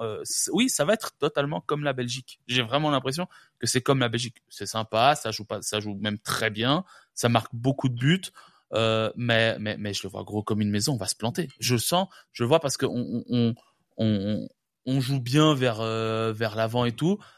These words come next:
mais ça reste encore, euh, très, euh, très stéréotypé. On profite, euh, de, de, de, de, de joueurs. Euh, enfin, il f-, il fait des choix, hein, des fois où la, la saison passée, on, enfin, le, le,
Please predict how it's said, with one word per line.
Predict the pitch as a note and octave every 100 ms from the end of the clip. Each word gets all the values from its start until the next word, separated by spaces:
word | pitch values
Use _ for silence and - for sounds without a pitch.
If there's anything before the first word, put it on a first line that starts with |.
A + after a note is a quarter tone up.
| _
mais | A2
ça | G2+ G2+
reste | G2 C3+ C3+ -
encore, | G2+ - A2+ G#2+
euh, |
très, | G2 - G#2+
euh, | A2 G2 -
très | - A2
stéréotypé. | - G#2 G2+ F#2+ - - A2+ B2+
On |
profite, | A2 - G#2 A2+ A#2
euh, | G#2 F#2+ - - _ _ -
de, | G#2
de, | G2+ G2+ G2 G2 G2 G2 F#2
de, | G2+ E2+
de, | - -
de | G#2
joueurs. | G#2+ A2 A#2+ B2 A#2+ - _ _ _ _
Euh, | F#2
enfin, | F#2 G#2
il | -
f-, | -
il | A#2+
fait | -
des | A2 A#2
choix, | - C3 B2+
hein, | G#2+
des | G#2+
fois | G#2+ A#2+ B2+
où | A#2+ A2 - _ _ _ _
la, | B2+
la | C3 C3+
saison | - C#3+ D#3
passée, | D#3+ - E3+ E3+ -
on, | C3 B2 B2 A#2+ -
enfin, | - A2+
le, | A2+ A2+ A2+
le, | A2 A2 G#2+ G#2 G2+